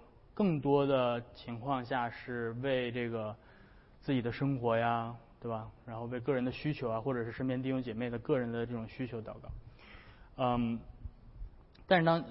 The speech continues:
当基督徒聚集在一起，作为教会，有形的教会在地上彰显出来祷告的时候，这公共祷告包含的要素就更广泛了，对吧？所以你读，这，这，这个怎么体现？像提摩太前，前后书，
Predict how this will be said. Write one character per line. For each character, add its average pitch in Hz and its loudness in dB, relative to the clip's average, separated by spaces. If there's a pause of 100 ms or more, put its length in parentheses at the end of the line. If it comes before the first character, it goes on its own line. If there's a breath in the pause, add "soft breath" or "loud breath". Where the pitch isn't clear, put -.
当 160 4
基 156 4
督 165 8
徒 127 0
聚 180 2
集 131 2
在 135 6
一 135 6
起， 120 -4
作 139 2
为 139 6
教 151 6
会， 139 2 (300)
有 123 0
形 131 0
的 151 4
教 156 6
会 156 6
在 139 4
地 135 0
上 131 0
彰 151 4
显 123 -4
出 123 -6
来 113 -4
祷 110 -4
告 120 2
的 117 0
时 110 -10
候， 107 -8 (400 loud breath)
这 139 -2
公 196 6
共 196 6
祷 113 2
告 127 4
包 139 8
含 127 2
的 127 2
要 143 6
素 123 0 (100)
就 123 0 (160)
更 139 2
广 117 -4
泛 127 0
了， 104 -12 (880 soft breath)
对 120 -4
吧？ - -4
所 151 4
以 151 4
你 131 2
读， 131 0 (160)
这， 139 0
这， 151 0
这 196 6
个 165 6
怎 135 -2
么 127 2
体 143 -6
现？ 127 -2
像 135 0
提 - -6
摩 139 2
太 135 0
前， 123 -6
前 120 -8
后 131 -2
书， 123 -4